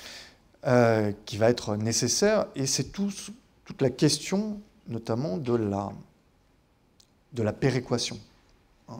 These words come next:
de la péréquation entre, euh, entre les communs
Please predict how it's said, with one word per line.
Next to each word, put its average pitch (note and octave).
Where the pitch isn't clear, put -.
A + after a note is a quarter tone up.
de A#2
la G#2+
péréquation C#3
entre, D3
euh, G#2
entre B2
les A#2
communs D3+